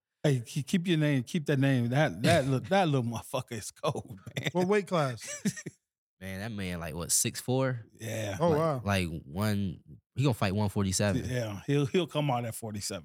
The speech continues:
Speaker 2: Yeah.
Speaker 1: That little dude is, that little dude is nice, man.
Speaker 2: Man, he been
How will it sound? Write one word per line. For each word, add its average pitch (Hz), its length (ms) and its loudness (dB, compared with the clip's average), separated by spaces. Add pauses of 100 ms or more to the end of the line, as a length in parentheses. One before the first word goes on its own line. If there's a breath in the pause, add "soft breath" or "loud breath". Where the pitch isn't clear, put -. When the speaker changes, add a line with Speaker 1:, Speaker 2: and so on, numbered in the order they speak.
Speaker 2:
Yeah. 87 360 0
Speaker 1:
That 131 100 -4
little 131 140 2
dude 113 260 0
is, 104 120 -4 (460)
that 143 80 4
little 139 180 2
dude 120 180 0
is 104 200 -6
nice, 107 340 -6
man. 98 260 -6
Speaker 2:
Man, 98 140 2
he 117 140 6
been 98 300 2